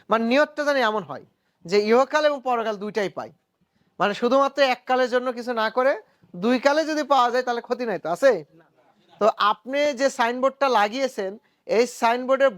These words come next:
Speaker 1: বড় একটা জিনিস হচ্ছে শর্ত বা বড় একটা পাওনা হচ্ছে যে আপনি এমন একটা পেশা নিয়েছেন যেই পেশার জন্য কারো মাথায় বাড়িও দিতে হয় না, নিজের মাথায় বাড়ি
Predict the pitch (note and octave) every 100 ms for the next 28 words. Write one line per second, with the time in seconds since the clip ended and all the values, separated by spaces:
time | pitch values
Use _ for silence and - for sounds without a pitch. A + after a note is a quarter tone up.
0 | G#3 B3 C#4+ C#4 C#4+ C4 C4 C4 B3+ C4+
1 | C4 - B3 A#3+ - D4 G#4+ - _ _
2 | - F#3 F#3+ F3+ A#3 C#4 C#4+ - C#4+ C4+
3 | - B3+ B3 C4+ C#4 C#4 - A#3+ A#3+ -
4 | _ _ _ E3 G#3+ G#3+ - B3 C#4 -
5 | G3+ C4+ D#4 D4+ C4+ A#3+ A#3+ A3+ G#3+ F#3+
6 | A3 A3+ G#3+ A3 A3+ B3 E4 - - -
7 | G#3 A3+ A#3 A#3+ F#3+ G#3 C4 C4 C4+ C4+
8 | C#4 D4+ G#4 _ _ _ _ _ _ _
9 | _ _ _ _ G3 G#3+ A#3+ A#3+ C4+ C4